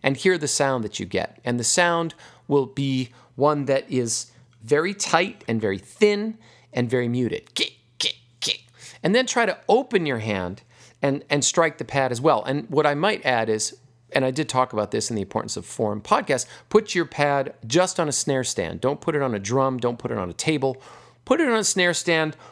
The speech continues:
with the, with the basket wound up so it's just nicely around it, not totally gripping it, squeezing it too tight.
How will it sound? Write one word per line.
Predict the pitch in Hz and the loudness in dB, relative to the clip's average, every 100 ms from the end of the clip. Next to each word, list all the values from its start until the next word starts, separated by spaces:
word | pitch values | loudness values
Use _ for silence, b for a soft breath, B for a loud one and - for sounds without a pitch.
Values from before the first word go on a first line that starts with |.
| B | B
with | 127 147 | -2 2
the, | 147 127 - | 2 0 -4
with | 139 | -4
the | 113 | 0
basket | 139 143 - 151 - - _ | 2 2 0 -2 -2 -8 _
wound | 120 127 135 135 123 | 0 2 2 2 2
up | 135 - - | 0 -2 -4
so | - 110 | 0 0
it's | - | -2
just | - 127 - | -2 -4 -2
nicely | 131 131 - 131 | 0 0 0 0
around | 117 113 120 | 2 0 -2
it, | - | -2
not | 127 - | -2 -2
totally | - 139 123 | -4 -2 -2
gripping | 120 131 131 123 | 0 0 0 -4
it, | - | -4
squeezing | - 127 117 | -2 -2 0
it | 110 | -4
too | - 107 | -4 -4
tight. | - 107 - | 0 -2 -2